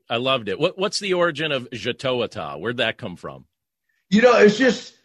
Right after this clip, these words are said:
Speaker 2: so, so not, not being from Russia, but portraying a Russian character, you know, in those early days, I got a Russian workbook. I got a, a, a cassette tape for those who are old enough to remember what that is, uh, a Russian cassette tape.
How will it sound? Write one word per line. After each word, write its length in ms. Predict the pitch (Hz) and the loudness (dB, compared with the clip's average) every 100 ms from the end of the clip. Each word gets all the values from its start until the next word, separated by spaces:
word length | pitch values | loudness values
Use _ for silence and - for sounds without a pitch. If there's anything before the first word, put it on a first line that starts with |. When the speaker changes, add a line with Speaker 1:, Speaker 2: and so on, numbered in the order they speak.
| _ | _
Speaker 2:
so, 440 | - - 226 202 - | -16 0 2 2 0
so 320 | - 202 190 | -4 0 2
not, 580 | 165 196 220 - - - | 2 0 0 -4 -16 -2
not 380 | 160 196 - - | 2 4 2 -2
being 260 | 156 147 | 2 2
from 260 | 131 139 123 | 0 -4 0
Russia, 720 | 120 117 117 123 123 139 - | 4 4 2 2 4 4 2
but 200 | 139 127 | 0 0
portraying 420 | 127 - 156 160 | -4 -6 -2 0
a 60 | 135 | 2
Russian 380 | 135 139 131 104 | 2 2 -2 -4
character, 760 | 143 156 147 120 104 104 - _ _ _ _ - | 4 4 4 0 -2 -2 -8 _ _ _ _ -4
you 80 | |
know, 120 | 131 127 | 0 2
in 60 | |
those 180 | 131 127 | 2 2
early 240 | 147 151 131 | 4 4 4
days, 300 | 139 143 127 | 4 4 2
I 80 | |
got 180 | 107 131 | 4 4
a 60 | 123 | 4
Russian 400 | 127 123 113 107 | 4 2 -4 0
workbook. 560 | 196 202 185 175 170 | 0 0 2 2 2
I 80 | 139 | -2
got 240 | 123 131 117 | 0 2 2
a, 180 | 101 - _ _ | 0 -8 _ _
a, 80 | 120 - | -4 -2
a 100 | 120 | -6
cassette 480 | 123 - - 170 170 | -6 -8 2 2 4
tape 300 | 170 165 165 | 2 2 2
for 100 | 127 | 2
those 300 | 139 143 139 | 6 6 4
who 120 | 139 | 4
are 100 | 127 | 6
old 280 | 131 143 135 | 6 4 2
enough 200 | 143 139 | 0 0
to 80 | 127 | -2
remember 340 | 120 127 131 | 0 0 0
what 200 | 123 120 | 0 2
that 200 | 131 117 | 4 4
is, 420 | 120 147 143 - - _ _ | 2 0 -2 -12 -18 _ _
uh, 420 | 120 120 113 107 107 | 2 4 6 4 0
a 40 | - | 0
Russian 300 | 139 139 127 | 2 2 -4
cassette 420 | 104 107 - 156 - | -6 -6 2 2 4
tape. 360 | 165 160 - | 2 0 -4